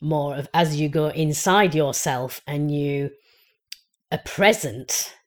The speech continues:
in the moment and not think of, and not, not try and think of all those things you want, but rather sit with it and open your heart to, "It's coming to you." Anyway.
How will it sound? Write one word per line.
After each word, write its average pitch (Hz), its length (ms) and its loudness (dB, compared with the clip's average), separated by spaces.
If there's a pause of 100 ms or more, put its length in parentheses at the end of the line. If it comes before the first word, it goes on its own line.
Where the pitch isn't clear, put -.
(340)
in 220 200 6
the 170 80 6
moment 127 760 -6 (540)
and 151 240 2
not 220 220 4
think - 580 2
of, 135 340 -4 (480)
and 165 140 0
not, 175 160 -4
not 185 220 2
try 202 120 2
and 165 140 0
think 247 280 2
of 170 100 2
all 156 180 0
those 147 240 -4
things - 360 -4 (240)
you 175 200 4
want, 156 580 0 (600)
but 151 300 -2
rather 160 640 2 (500)
sit - 300 2
with 160 200 -2
it 156 140 -2
and 151 200 -4
open 190 340 2
your 147 160 -4
heart 190 440 4
to, 156 260 0 (840)
"It's - 160 -2
coming 247 280 6
to - 120 -2
you." 123 240 -6 (380)
Anyway. 165 540 2